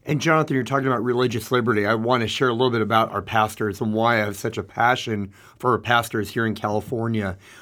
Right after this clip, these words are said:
We have an opportunity to take scores of pastors to Washington, D C once a year in May to an event called Watchmen on the Wall. Watchmen on the Wall is a pastors-only event sponsored by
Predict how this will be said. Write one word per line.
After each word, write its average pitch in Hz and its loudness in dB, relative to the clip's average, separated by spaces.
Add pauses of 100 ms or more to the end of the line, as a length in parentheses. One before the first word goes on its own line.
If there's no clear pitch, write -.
We 160 0
have 170 4
an 170 2
opportunity 131 0
to 107 -6
take 135 2 (300)
scores 202 2
of 113 -4
pastors 123 2
to - -6
Washington, 120 -2
D 117 -2
C 127 -2
once 120 -4
a 135 -2
year 117 0 (300)
in 113 0
May 107 0 (260)
to 139 0
an 120 2
event 131 0
called 110 -4
Watchmen 110 0
on 107 -2
the 107 0
Wall. 95 -2
Watchmen 147 0
on 135 2
the 113 -2
Wall 120 2
is 117 -2
a 107 0 (300)
pastors-only 139 2
event 107 -2
sponsored 143 -2
by 107 0